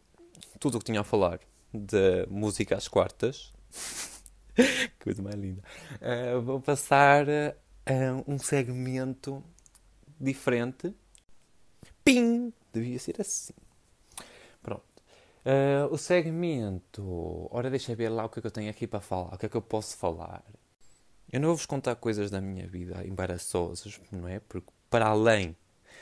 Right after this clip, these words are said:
de, de já terem, tipo, entrado nesse tema, e apesar de eu ter muitos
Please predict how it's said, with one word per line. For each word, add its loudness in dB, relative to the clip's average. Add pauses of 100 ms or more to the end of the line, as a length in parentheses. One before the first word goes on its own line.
(220)
de, 4 (320)
de -8
já 2
terem, 0
tipo, -8
entrado 0
nesse -6
tema, 0 (680)
e 2
apesar 6
de -4
eu 0
ter 4
muitos 0